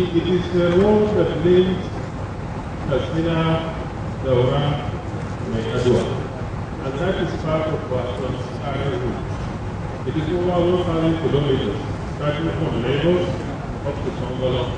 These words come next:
that actual end of the road leading into the Niger Republic. It's a very important road.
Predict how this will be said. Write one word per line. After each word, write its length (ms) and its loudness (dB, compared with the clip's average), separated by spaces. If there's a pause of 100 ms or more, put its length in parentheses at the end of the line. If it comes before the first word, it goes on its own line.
(140)
that 260 -4 (360)
actual 420 -2 (420)
end 360 0
of 160 2
the 80 0 (120)
road 180 0 (640)
leading 360 4
into 160 -2
the 300 -4
Niger 200 0 (120)
Republic. 460 -2 (460)
It's 160 -6
a 60 0
very 300 0
important 520 -2
road. 200 2